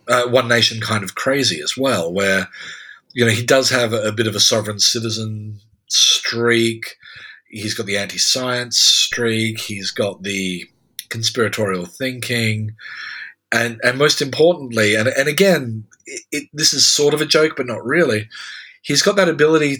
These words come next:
to deliver a stream of consciousness monologue which makes absolutely no fucking sense whatsoever, where you're kind of going like, "Well, I get there's a vibe coming out of this, but,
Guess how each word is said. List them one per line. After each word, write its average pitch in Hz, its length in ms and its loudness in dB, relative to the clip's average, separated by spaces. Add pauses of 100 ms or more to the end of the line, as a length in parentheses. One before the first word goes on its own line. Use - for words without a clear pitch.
to 120 420 2 (2250)
deliver 160 520 4
a 139 60 4
stream 160 640 2
of 131 160 0
consciousness 127 680 -2
monologue 113 560 -2
which 101 180 -4
makes 104 360 -4
absolutely 120 640 0
no 113 300 -2
fucking 107 600 -4
sense - 480 0
whatsoever, 104 920 0 (800)
where 127 200 4
you're 131 100 4
kind 160 180 2
of 151 60 -2
going 151 240 0
like, 135 200 2
"Well, 143 220 2
I - 160 0
get - 200 -2
there's 160 180 0
a 139 60 4 (260)
vibe 277 420 2
coming 135 300 0
out 95 160 0
of - 120 -10
this, - 280 0
but, 113 140 -4